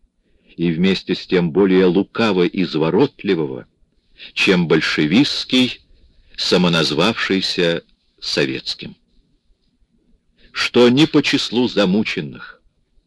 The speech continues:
ни по вкоренчивости на долготу лет, ни по дальности замысла, ни сквозной унифицированной тоталитарностью — не может сравниться с ним никакой другой земной режим,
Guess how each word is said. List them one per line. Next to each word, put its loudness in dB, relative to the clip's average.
ни 2
по 2
вкоренчивости 4
на 0
долготу 2
лет, 2
ни 6
по 2
дальности 2
замысла, -4
ни 4
сквозной 4
унифицированной 2
тоталитарностью — 0
не 2
может 2
сравниться 0
с -6
ним 2
никакой 2
другой 2
земной 2
режим, 0